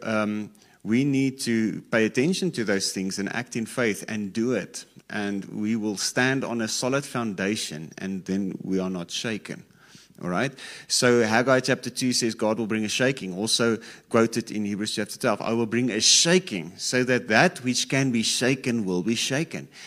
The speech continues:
and that which will remain will remain." So this happening right now is a shaking, and we need to, uh, realign everything and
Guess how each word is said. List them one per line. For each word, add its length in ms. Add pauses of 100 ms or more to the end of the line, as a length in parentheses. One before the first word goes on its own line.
(140)
and 200
that 260
which 220
will 200
remain 560
will 160
remain." 480 (360)
So 300
this 640 (180)
happening 580
right 200
now 200
is 120
a 60
shaking, 540
and 180
we 100
need 340
to, 220 (400)
uh, 40 (100)
realign 760
everything 640 (540)
and 360